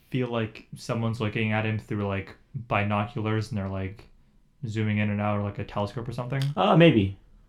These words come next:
Speaker 1: Okay.
Speaker 2: If that's one, yeah, interpretation. That's, like, that definitely shows up in the scenes where there's so many, like, these wide shots that are shot on telephoto lens.
Speaker 1: Yeah.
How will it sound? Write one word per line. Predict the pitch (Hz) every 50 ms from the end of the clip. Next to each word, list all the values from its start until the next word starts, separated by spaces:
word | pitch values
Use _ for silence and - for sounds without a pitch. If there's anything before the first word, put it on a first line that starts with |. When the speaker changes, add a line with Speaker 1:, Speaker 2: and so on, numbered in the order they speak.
| - 127
Speaker 1:
Okay. | 113 117
Speaker 2:
If | 123 120
that's | 147 139 - -
one, | 127 131 135 131 123 117 98
yeah, | 98 113 117 101
interpretation. | 101 101 - 117 117 113 101 107 104 101 - 104 98 95 95 - - - -
That's, | - 120 143 156 - 156
like, | 139 123 -
that | 135 143 143
definitely | - 147 131 147 143 131
shows | - 131 123 113 123
up | 117 113 -
in | 107 113 113
the | 110 107
scenes | - - 120 131 139 117
where | 110 110 107
there's | 104 101 101
so | - 131
many, | 131 131 120
like, | 110 107 -
these | - 104 85 85
wide | 87 90 101 107 123 120
shots | - 143 143 151 147 -
that | 120 104
are | 101
shot | - - 104 104 104
on | 104 98
telephoto | - - 107 110 104 - 107 104 101 95
lens. | 87 87 107 139 156 151 - - 143
Speaker 1:
Yeah. | 120 107 98 95 92